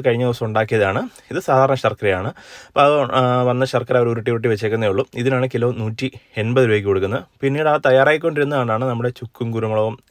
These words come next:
ആ, ഏലമൊക്കെ ഇട്ട കുരുമുളക്, ആ, ശർക്കര. അതിന് ഇരുന്നൂറ് രൂപയാണ്. എന്തായാലും സൂപ്പർ സാധനമാണ്. അവർ പറയുന്നത് ഇങ്ങനെ ഉരുട്ടി ഉരുട്ടി വെക്കുന്നുണ്ട്,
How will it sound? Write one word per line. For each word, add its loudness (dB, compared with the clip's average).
ആ, -2
ഏലമൊക്കെ 0
ഇട്ട -2
കുരുമുളക്, -2
ആ, 2
ശർക്കര. 0
അതിന് 2
ഇരുന്നൂറ് 2
രൂപയാണ്. -2
എന്തായാലും -2
സൂപ്പർ -4
സാധനമാണ്. 0
അവർ 2
പറയുന്നത് 2
ഇങ്ങനെ 0
ഉരുട്ടി 0
ഉരുട്ടി 0
വെക്കുന്നുണ്ട്, 0